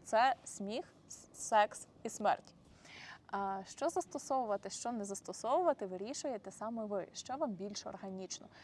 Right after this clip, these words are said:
Так само і які типи контенту, які форми контенту робити. Я б відштовхувалася від форм контенту, перше, де є моя цільова, обов'язково. Якщо моя цільова вся сидить в LinkedIn,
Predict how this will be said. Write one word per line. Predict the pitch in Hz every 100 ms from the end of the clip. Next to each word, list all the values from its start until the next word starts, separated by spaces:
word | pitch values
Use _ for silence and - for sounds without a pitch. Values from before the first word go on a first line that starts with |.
| -
Так | 254
само | - 349 392 -
і | 240
які | 247 -
типи | 285 294 277 240
контенту, | - 208 202 240 233 208
які | 190 -
форми | - - 226 254 247
контенту | 214 196 190 180 170 185
робити. | 170 170 - - - - - 220
Я | 262
б | 427
відштовхувалася | 349 - 247 226 196 180 190 190
від | 208
форм | - 262 247
контенту, | 226 220 220 311 403 285
перше, | - 220 - - - 196
де | 254
є | 320
моя | 339 277 226
цільова, | - 190 165 180 - - - - - - - -
обов'язково. | 269 240 202 - 180 160 - - -
Якщо | 247 - 370
моя | 381 302 285
цільова | - 262 247 233
вся | - 247
сидить | - 196 214 -
в |
LinkedIn, | 185 180 - 233 349 294